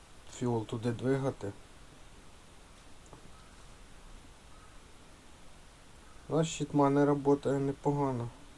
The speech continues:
Фух, таких два останніх бійка то напряжненьких вийшли.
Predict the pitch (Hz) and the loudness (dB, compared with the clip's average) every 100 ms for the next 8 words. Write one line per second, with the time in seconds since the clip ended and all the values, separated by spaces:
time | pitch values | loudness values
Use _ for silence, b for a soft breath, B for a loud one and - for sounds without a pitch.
0 | - - - - - - - - B B | -18 -20 -20 -20 -18 -18 -18 -18 B B
1 | B B B B B B B - - - | B B B B B B B -20 -18 -18
2 | - - - - - 220 - - 165 240 | -18 -16 -14 -2 8 8 8 4 4 4
3 | 226 214 240 247 247 254 247 233 - 214 | 2 4 6 8 8 6 4 -2 2 4
4 | 214 226 202 - - 160 185 180 185 175 | 6 4 2 -2 2 2 2 2 2 2
5 | 170 185 190 180 180 165 170 170 - 160 | 2 4 4 6 8 8 6 2 0 -2
6 | 160 170 165 165 | 2 2 2 0